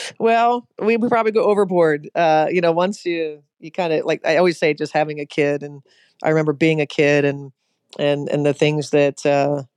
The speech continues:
you know, gave us joy. You don't necessarily know it at the time. It's when you look back on your childhood and you go, "Man, I, that was really, like, I really like that. I wanna do that for my kid." And,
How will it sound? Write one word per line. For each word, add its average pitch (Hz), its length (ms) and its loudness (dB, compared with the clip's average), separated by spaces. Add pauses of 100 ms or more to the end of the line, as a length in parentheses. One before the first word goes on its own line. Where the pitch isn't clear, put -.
you 151 140 0
know, 139 120 2
gave 156 260 2
us 147 160 0
joy. 151 460 2 (420)
You 170 80 0
don't 175 100 2
necessarily 170 300 0
know 156 120 2
it 160 60 2
at - 40 -2
the 147 80 0
time. 156 340 0
It's 147 120 -6
when 156 120 0
you 151 60 0
look 156 200 -2
back 147 300 2
on 147 120 -2
your 143 80 2
childhood 139 500 0
and 143 100 -4
you 147 80 -6
go, 151 180 2
"Man, 180 160 0
I, 254 180 0
that 269 120 0
was 214 140 0
really, 160 300 2
like, 170 160 -6
I 170 40 2
really 185 300 2
like 147 340 0
that. 151 200 0
I 156 60 0
wanna 165 180 0
do 151 140 0
that 147 140 0
for 143 100 -8
my 143 160 -2
kid." 139 340 -4
And, 139 160 -12